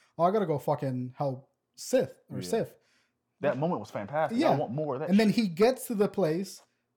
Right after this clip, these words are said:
Speaker 1: and then he
Speaker 2: <clears throat>
Speaker 1: runs up to her. He's so concerned.
Speaker 2: Yeah.
Speaker 1: And then it's like,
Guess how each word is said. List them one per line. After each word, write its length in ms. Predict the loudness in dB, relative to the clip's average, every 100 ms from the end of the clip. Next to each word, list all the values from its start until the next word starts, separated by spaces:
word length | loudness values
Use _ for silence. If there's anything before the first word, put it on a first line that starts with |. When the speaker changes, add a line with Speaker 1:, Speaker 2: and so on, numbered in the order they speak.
| _
Speaker 1:
and 200 | 2 4
then 160 | 4 2
he 280 | 2 0 0
Speaker 2:
<clears throat> 100 | 0
Speaker 1:
runs 320 | 2 4 4
up 140 | 0
to 100 | 2
her. 80 | -2
He's 140 | -2
so 140 | 0 0
concerned. 680 | 0 -4 0 0 0 -2 -4
Speaker 2:
Yeah. 400 | -12 -18 _ -8
Speaker 1:
And 160 | -6 -4
then 120 | -4
it's 100 | -4
like, 160 | -8